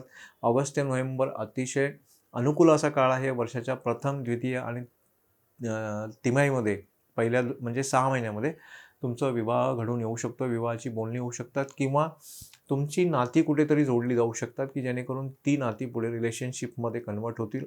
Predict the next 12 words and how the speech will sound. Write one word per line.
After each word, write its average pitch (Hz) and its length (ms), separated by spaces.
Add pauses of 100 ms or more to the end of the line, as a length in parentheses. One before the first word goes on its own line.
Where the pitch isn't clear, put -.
आणि 117 180
तुमचं 117 320
लग्न 110 260
हे 123 240
होऊ 113 380
शकतं. - 380 (680)
आता 143 140
मित्रांनो 180 380
पाहूया 175 300
व्यापार 120 500
काय 151 200
म्हणतोय. 117 360